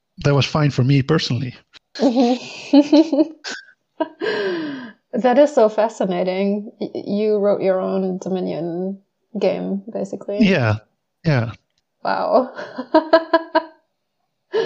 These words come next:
Speaker 2: Okay, cool. What I always wonder with, um, when you turn your hobby into your job, how does that change your experience of,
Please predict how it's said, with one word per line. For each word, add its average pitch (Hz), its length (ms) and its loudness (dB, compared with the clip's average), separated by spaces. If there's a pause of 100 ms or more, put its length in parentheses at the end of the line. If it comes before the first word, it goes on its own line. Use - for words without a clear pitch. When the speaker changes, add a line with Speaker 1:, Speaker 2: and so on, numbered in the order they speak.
(580)
Speaker 2:
Okay, 247 680 4 (180)
cool. 202 540 2 (400)
What 226 180 6
I 226 180 6
always 233 280 2
wonder 214 380 4
with, 190 320 6 (120)
um, 185 800 0 (480)
when 202 320 2
you 202 100 0
turn 208 300 0
your 185 300 4
hobby 185 840 0 (180)
into 196 340 -2
your 190 260 0
job, 185 560 -2 (420)
how 208 120 2
does 208 160 4
that 214 160 4
change 196 320 0
your 185 120 4
experience 185 800 -2
of, 185 420 -4